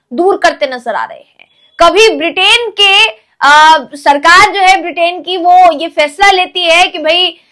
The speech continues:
जो वेस्ट बैंक में रहने वाले इजरायली सेटलर्स हैं उनको वीजा नहीं दिया जाएगा, तो कभी इजरायली कंपनियों पर इस कदर गाज गिरती है कि पूरी दुनिया भर में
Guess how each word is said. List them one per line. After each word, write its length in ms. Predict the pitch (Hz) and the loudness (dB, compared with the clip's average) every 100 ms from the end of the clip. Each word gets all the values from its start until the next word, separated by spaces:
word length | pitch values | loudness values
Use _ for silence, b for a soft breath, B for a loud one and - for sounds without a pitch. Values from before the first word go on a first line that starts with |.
| b 240 | b -4
जो 180 | 320 | -4
वेस्ट 320 | 262 330 - 285 | 0 -2 -2 -2
बैंक 300 | 330 403 370 | 0 0 -4
में 100 | 359 | -6
रहने 260 | 339 339 | -4 -2
वाले 220 | 349 330 | 0 0
इजरायली 400 | 349 277 285 330 | -2 0 -2 -2
सेटलर्स 520 | - 320 294 339 349 359 | -4 -6 -2 -2 -2 -4
हैं 100 | 339 | -6
उनको 260 | 330 330 | -4 -6
वीजा 280 | 285 277 320 | -4 -2 -2
नहीं 220 | 320 302 | -4 -6
दिया 180 | 302 294 | -2 -2
जाएगा, 400 | 277 254 240 - _ _ - | 0 -4 -4 -14 _ _ -12
तो 60 | |
कभी 360 | - 359 370 453 | -2 0 2 0
इजरायली 720 | 440 349 277 320 320 381 466 | -2 -6 -2 0 2 2 0
कंपनियों 640 | 440 381 349 330 392 427 480 | -2 -4 -4 -6 -6 -4 0
पर 180 | 453 | 0
इस 180 | 415 415 - | -2 -4 -4
कदर 220 | 370 381 | 0 0
गाज 320 | 311 320 320 | 2 0 0
गिरती 380 | 285 302 254 339 | -4 -10 -8 -6
है 300 | 277 247 285 | -2 0 0
कि 120 | 330 | -2
पूरी 300 | 403 370 381 | -6 -4 -4
दुनिया 580 | 349 247 320 359 453 440 | -4 -6 -8 -4 -2 -2
भर 200 | 339 311 | -2 -6
में 200 | 247 - | -6 -16